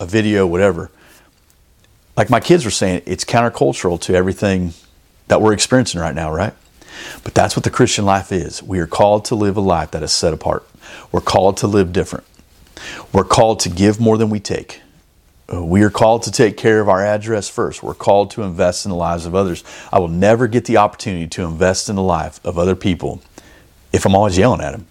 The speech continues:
if I weigh in on everything, if I share everything.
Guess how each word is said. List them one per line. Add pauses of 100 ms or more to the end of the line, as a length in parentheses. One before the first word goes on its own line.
(800)
if
I
weigh
in
on
everything, (460)
if
I
share
everything.